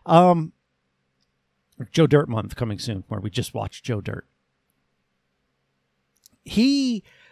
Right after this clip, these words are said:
is like the, he basically gets hired by crusty old guy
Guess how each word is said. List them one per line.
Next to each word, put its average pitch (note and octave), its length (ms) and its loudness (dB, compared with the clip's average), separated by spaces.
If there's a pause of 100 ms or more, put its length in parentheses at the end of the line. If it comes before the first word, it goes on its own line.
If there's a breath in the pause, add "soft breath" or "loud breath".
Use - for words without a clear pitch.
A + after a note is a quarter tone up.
(200 soft breath)
is D3+ 560 2
like D#3 460 0
the, D3 280 -6
he E3+ 300 -2
basically A#3+ 300 6
gets E3 180 -2
hired C3 540 -2 (120)
by A#2 480 0 (680)
crusty D#3+ 420 0
old D3 260 2
guy A2+ 420 -2